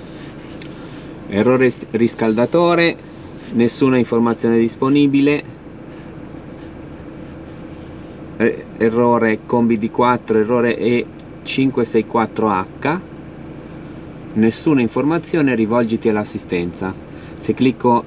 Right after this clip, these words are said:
segnalare come risolto si resetta l'errore ma poi riparte,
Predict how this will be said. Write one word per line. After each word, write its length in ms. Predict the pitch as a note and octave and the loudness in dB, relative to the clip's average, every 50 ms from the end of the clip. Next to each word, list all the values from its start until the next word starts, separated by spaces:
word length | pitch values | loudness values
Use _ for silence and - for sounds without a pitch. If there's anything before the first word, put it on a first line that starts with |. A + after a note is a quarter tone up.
| - - | -6 -14
segnalare 500 | - - A2+ A2 A2+ A#2 A#2 A#2+ A#2+ A#2+ | -8 -2 0 2 2 4 2 2 2 0
come 220 | A2+ - A2+ A2+ A2 | 0 2 2 2 4
risolto 720 | A2 G#2+ G2+ A#2+ A#2+ A#2+ A2+ G#2 - - G#2 G2+ G2 - - | 2 2 2 2 4 4 4 2 0 0 0 0 0 -2 -6
si 180 | - - G#2+ G#2 | -6 -2 0 2
resetta 420 | G#2 G#2 F#2+ A2 G#2+ - - G#2 | 2 2 2 2 -2 0 0 0
l'errore 360 | G#2 G#2 G#2 A2+ A2+ A2 G#2 G2 | 0 2 2 2 2 2 2 0
ma 120 | G2 F#2+ | 0 -2
poi 240 | F2 - G#2+ G2 G2 | 0 0 2 2 4
riparte, 680 | G2+ A2 G#2+ - B2 C3 C#3+ C#3+ - - - F3 F#3 | 2 2 2 2 2 4 2 2 0 -2 -2 -2 -2